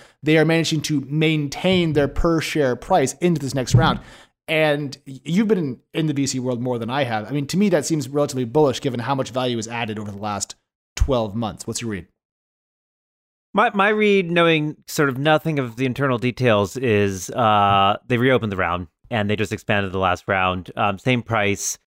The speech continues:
Speaker 2: I, I, it looks like, you know, similar investors are kind of doubling down in here. And I, I think what you're sort of seeing is the value of having some comp data out of Uber, right? So Uber's now public. Uber Eats, which is a delivery company. Um, Uber just announced its revenue, uh,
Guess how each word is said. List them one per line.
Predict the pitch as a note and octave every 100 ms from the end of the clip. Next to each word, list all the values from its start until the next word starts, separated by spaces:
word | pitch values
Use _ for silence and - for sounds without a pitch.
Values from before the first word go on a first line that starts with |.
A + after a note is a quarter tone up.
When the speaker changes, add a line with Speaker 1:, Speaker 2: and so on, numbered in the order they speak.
| -
Speaker 2:
I, | C#3+ D3+
I, | C#3 -
it | D3+ D#3+ E3+ D#3
looks | E3+ F#3+ -
like, | F3 D3+ C#3 - _ -
you | D#3
know, | C#3 C3
similar | B2+ F3 D#3+
investors | D3+ C#3 D3 - D3 C3
are |
kind | C3 D3
of | C3+
doubling | C#3+ C3+ B2+
down | C3 C3
in | C3 C3
here. | B2 C3 B2 A#2+ - _ -
And | D3
I, | D3 D3
I | D#3
think | G#3 G3+
what | E3
you're | C3+
sort | - C#3
of |
seeing | - C#3+ C#3
is | C3 -
the | A2+
value | A2+ A#2 A#2
of | G#2+
having | A#2 A2
some | G2+
comp | F#2+ G#2+ G2+
data | - G#2 G#2+
out | G2
of | F#2+
Uber, | F2+ F2 F#2 - _ _ _
right? | A2 G#2+
So | -
Uber's | B2 C3 C3
now | B2+ A2+
public. | - C#3 B2+ B2+ - _ _ -
Uber | B2+ B2
Eats, | C3 B2+ B2+ - -
which | A#2+
is | G#2
a | G2
delivery | G2 A2 B2+ C3
company. | B2+ B2 A#2+ A#2+ A2+ - _ -
Um, | A2 G#2+ A2+ -
Uber | D3 C#3 C3+ C3 B2+ -
just | C#3+ B2+
announced | B2 A#2+ B2
its | G#2+
revenue, | A#2+ A#2 A2+ A#2+
uh, | A2+ A2 A2 A2+ G#2+